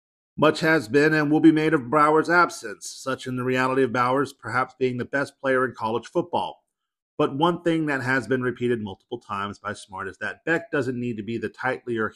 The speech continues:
hero for Georgia. The Bulldogs' biggest advantage over most of college football is their overwhelming talent edge.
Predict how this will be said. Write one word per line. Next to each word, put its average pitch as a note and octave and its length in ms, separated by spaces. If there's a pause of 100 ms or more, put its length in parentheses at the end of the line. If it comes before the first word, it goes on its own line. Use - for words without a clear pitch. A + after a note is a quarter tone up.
hero A2 280
for F#2+ 200
Georgia. A2 360 (580)
The F#2 80
Bulldogs' A#2+ 480
biggest A#2+ 320
advantage A2 400
over G#2 160
most A#2 280
of F#2 120
college G#2 280
football A2+ 360
is G2+ 100
their A#2+ 140
overwhelming C3 580
talent B2 460
edge. F#2+ 520